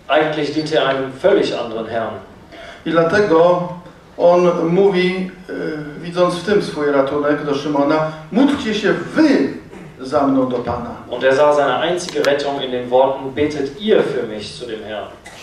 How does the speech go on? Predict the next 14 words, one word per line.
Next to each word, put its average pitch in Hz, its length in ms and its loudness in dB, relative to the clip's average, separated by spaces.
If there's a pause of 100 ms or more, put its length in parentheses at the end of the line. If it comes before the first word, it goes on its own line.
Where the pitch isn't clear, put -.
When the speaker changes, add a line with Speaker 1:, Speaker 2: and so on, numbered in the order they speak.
(180)
Speaker 2:
Oni 196 180 2
wiedzą, 147 600 4 (380)
on 180 140 4
wie 262 260 6
o 123 100 4
tym, 139 420 2 (220)
oni 269 560 4 (300)
mają 175 600 2 (520)
społeczność 170 580 2
z - 60 -4
tym 151 160 0
Panem, 135 340 2 (180)
ja 156 160 0
nie. 180 320 -4